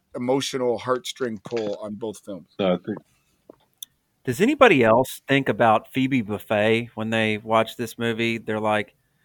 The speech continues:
Speaker 3: when, you know, I don't know if you guys watch Friends. It's when she, when she watches it, she's like, "It's not a wonderful life. It's a terrible life."
Speaker 2: Mm-hmm.
Speaker 3: Does anybody?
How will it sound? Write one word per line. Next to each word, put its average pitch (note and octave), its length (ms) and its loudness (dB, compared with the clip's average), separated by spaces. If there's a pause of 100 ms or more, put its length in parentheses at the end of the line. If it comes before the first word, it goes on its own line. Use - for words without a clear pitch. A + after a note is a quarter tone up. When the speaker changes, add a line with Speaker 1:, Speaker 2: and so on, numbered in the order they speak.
(100)
Speaker 3:
when, B2 280 -2
you A#2+ 120 -4
know, A#2 260 2
I A2+ 120 2
don't A#2 120 4
know A2+ 80 0
if G#2 100 -6
you A#2 60 -6
guys A2 220 0
watch G#2+ 200 -2
Friends. G#2+ 360 -4
It's - 160 -14
when G#2+ 200 -6
she, - 180 -8
when A2 240 -8
she B2 140 -6
watches G#2+ 400 -2
it, A2+ 120 -10
she's A#2+ 160 -10
like, B2+ 140 -2
"It's E3+ 160 -8
not F3+ 180 -2
a E3+ 60 -4
wonderful C3+ 440 -6
life. A#2 280 2
It's E3 160 -6
a D#3+ 60 -6
terrible D#3 520 2
life." G2+ 360 0 (260)
Speaker 2:
Mm-hmm. F2+ 380 -14 (260)
Speaker 3:
Does A#2+ 160 -6
anybody? C3+ 480 0